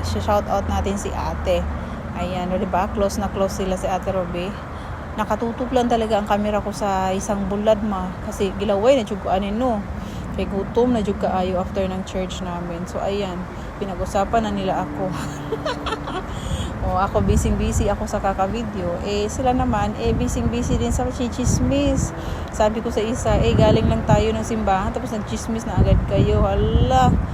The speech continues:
ganito talaga mga Pinoy, no? Chismisan agad. So, ayan, talagang kilalang kilala yan sila kasi regular customer na yan si Ate Robe. Kaya, ayan, para lang talaga silang kilalang kilala na ba, magkapitbahay, nagchichismisan lagi.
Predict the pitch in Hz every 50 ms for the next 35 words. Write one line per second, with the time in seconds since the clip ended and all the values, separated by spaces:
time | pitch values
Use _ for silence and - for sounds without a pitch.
0 | - - - - - 208 208 208 202 196 202 208 202 196 208 202 202 202 202 -
1 | - 220 214 220 233 240 240 247 262 269 269 262 247 233 214 208 208 - 226 214
2 | - - 233 233 226 226 - 233 220 214 220 214 - 226 226 233 254 269 269 262
3 | - - - - - - - - - - - - - 226 226 226 226 220 214 226
4 | 240 247 254 247 247 240 233 226 220 220 220 220 233 254 254 - 240 220 220 214
5 | 214 214 214 208 208 202 202 208 - 208 196 196 208 208 202 202 214 208 - -
6 | 208 196 196 202 196 196 208 202 196 196 - 208 196 - - 233 220 226 233 220
7 | 214 208 - - - - - - 175 175 - 196 190 190 190 185 185 - 208 202
8 | - - - - - - - - - - - - - 196 185 180 185 185 175 175
9 | 180 185 185 185 180 175 175 - 185 180 190 208 214 214 202 208 202 202 - 208
10 | 196 202 202 196 196 190 196 190 190 196 202 196 208 196 196 196 202 196 202 202
11 | 202 190 - 180 170 175 180 - - 190 - 190 - - 185 202 202 208 202 220
12 | 202 190 190 185 - 196 190 - 208 185 - - 208 208 208 - 220 208 202 196
13 | 190 190 - - 185 180 -